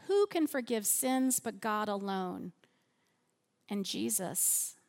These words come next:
knew their hearts. And he responds in verses eight and nine. Immediately, Jesus knew in his spirit that this is what they were thinking in their hearts, and he said to them,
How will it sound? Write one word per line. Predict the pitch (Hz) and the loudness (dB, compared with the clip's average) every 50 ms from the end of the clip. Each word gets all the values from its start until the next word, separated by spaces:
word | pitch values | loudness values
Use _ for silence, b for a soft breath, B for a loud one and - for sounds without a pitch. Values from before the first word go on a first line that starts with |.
| _ _ | _ _
knew | - 185 185 185 180 | -4 -2 0 0 0
their | 185 185 175 | -2 -4 -6
hearts. | 160 - 185 175 170 - - _ - - - - B B B B B B B | -6 -6 -6 -6 -6 -8 -6 _ 0 0 0 0 B B B B B B B
And | - 269 | 4 4
he | 285 294 294 | 6 6 4
responds | 294 285 277 - - - - 330 359 370 359 349 320 - | 4 4 4 4 4 6 6 6 8 8 8 8 6 4
in | - 269 262 240 | 4 4 4 4
verses | 247 247 240 - 247 226 - - | 4 2 2 2 0 0 0 2
eight | 226 247 220 | 2 2 4
and | - 247 233 226 | 4 4 4 4
nine. | 240 254 254 240 202 180 175 180 185 B B B B B | 4 4 4 4 2 2 2 0 -4 B B B B B
Immediately, | - 262 269 277 285 302 349 403 415 403 359 262 202 - - 214 208 | 6 8 8 10 10 10 10 8 8 6 6 4 4 2 0 -2 -2
Jesus | 190 185 233 262 269 262 262 226 - | -2 -2 0 2 2 2 0 0 2
knew | 233 262 302 349 370 381 | 4 4 6 6 4 4
in | - 294 | 6 4
his | 311 330 - | 6 6 4
spirit | - - - - 240 208 196 190 185 - 214 | 2 2 2 2 2 4 4 4 2 2 0
that | 220 196 185 202 | -2 -2 -2 0
this | 277 311 320 - - | 2 2 2 2 2
is | 262 247 247 | 0 -2 0
what | 240 247 247 - | 0 0 0 0
they | 247 233 | 0 0
were | 220 208 202 | 0 0 -4
thinking | - - - 277 302 311 320 320 294 | -6 -2 0 0 2 2 2 0 0
in | - 247 240 233 226 214 | 2 0 0 0 0 0
their | 214 196 202 | -2 -2 -2
hearts, | - - 294 294 302 311 - | -2 0 2 2 2 2 0
and | - - 220 208 | 0 0 0 0
he | 220 214 | 0 0
said | - - - - 311 311 - - | 0 0 2 2 2 2 2 0
to | - 208 | -4 -2
them, | 180 185 175 165 165 180 214 262 | 0 -2 -2 -2 -2 -4 -4 -4